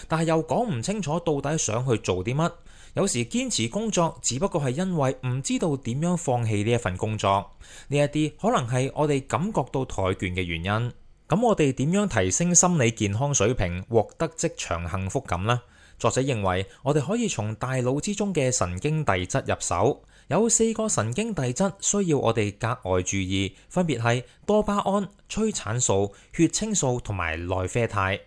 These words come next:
呢一啲神經遞質對於保持同埋恢復心理健康格外重要。順應人腦機能嘅正向工作方法，可以最大限度咁提高工作能力同埋效率，同時將工作造成嘅精神壓力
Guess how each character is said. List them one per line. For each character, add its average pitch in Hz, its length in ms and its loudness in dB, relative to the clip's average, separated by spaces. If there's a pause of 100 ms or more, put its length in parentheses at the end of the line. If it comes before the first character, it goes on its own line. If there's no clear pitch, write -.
(360)
呢 160 100 -2
一 175 60 2
啲 190 160 0
神 110 180 0
經 190 220 -2
遞 135 160 -2
質 196 180 0 (120)
對 165 100 2
於 220 140 -2
保 175 240 0
持 113 240 0
同 117 100 -2
埋 110 160 -2
恢 233 220 -2
復 - 180 -2
心 214 260 0
理 131 180 0
健 113 200 -2
康 160 320 0
格 127 180 -2 (100)
外 98 200 0
重 92 260 -2
要。 92 300 0 (400)
順 127 180 0
應 147 200 0
人 101 180 0
腦 117 220 4
機 160 160 2
能 95 200 2
嘅 123 160 2
正 127 300 0
向 127 180 0
工 151 220 0
作 139 100 0
方 143 240 -2
法， 135 280 0 (160)
可 160 100 4
以 202 160 2
最 170 300 0
大 135 200 -2
限 135 220 -2
度 131 160 0
咁 147 260 -2
提 104 260 -2
高 170 220 -2
工 175 240 0
作 151 200 2
能 95 180 -4
力 101 160 -2
同 - 100 -14
埋 85 160 -4
效 95 200 -2
率， 127 180 2 (340)
同 120 140 -4
時 123 140 -2
將 240 200 0
工 240 220 -4
作 185 240 0
造 139 180 -2
成 113 160 -2
嘅 151 200 -2
精 202 240 -2
神 98 260 -2
壓 131 140 -4
力 117 200 2